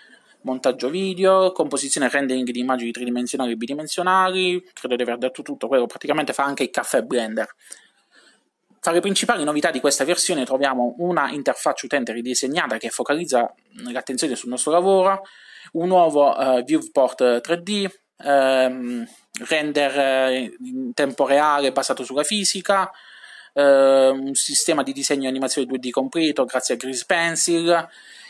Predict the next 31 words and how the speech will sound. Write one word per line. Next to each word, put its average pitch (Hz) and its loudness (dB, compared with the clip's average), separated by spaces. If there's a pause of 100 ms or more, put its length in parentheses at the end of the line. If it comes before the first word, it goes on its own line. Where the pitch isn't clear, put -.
e 170 4
poi 156 2
grazie 156 -4
a - 2
Seekers, 151 2
eh, 143 6 (160)
funzionalità 170 0
standard, 135 2
mm, 123 -10 (100)
aggiunta 139 -2
di 143 2
funzionalità 147 0
standard 139 2
del 127 0
settore 156 2
come, 135 -2 (420)
eh, 127 2
criptomatte, 147 4
eh, 127 6
ombreggiatura 127 0
del 127 0
volume. 160 2 (340)
Vabbè, 139 -2
andatevi 143 0
a 143 4
leggere 139 0
tutte 143 -2
quante 131 0 (380)
queste 147 2
cose 143 2
nel, 123 0